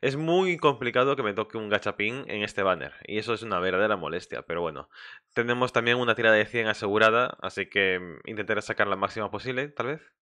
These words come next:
Uy, mira, ha estado a puntito el gachapín. Pero bueno, esto.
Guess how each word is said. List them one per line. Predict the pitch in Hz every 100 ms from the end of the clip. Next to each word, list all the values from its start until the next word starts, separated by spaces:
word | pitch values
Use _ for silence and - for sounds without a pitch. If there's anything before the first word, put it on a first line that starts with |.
| _ _ _ _ _ _ _
Uy, | 135 135
mira, | 120 98 92 - -
ha |
estado | 110 123 117
a |
puntito | 107 101 90
el | 92
gachapín. | 90 90 80 76 _ _ _ _ - - _ _ _ _
Pero | 87
bueno, | 76 64
esto. | 76 - 101 98 92 85